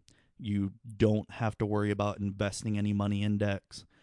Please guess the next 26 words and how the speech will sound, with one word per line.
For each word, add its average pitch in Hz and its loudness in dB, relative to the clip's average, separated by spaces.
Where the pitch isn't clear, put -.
All 104 4
you 101 4
have 101 -2
to 113 2
worry 101 2
about 101 0
is 95 -4
showing 113 2
up, 110 0
buying 104 0
the 101 0
packs, 107 -4
and 98 -6
drafting. 95 -6
Um, - -8
so, 110 4
and 113 4
what 107 6
I 107 6
also 107 2
recommend 101 0
for 117 2
Limited 101 -2
is 101 -4
actually 98 -4
studying 107 2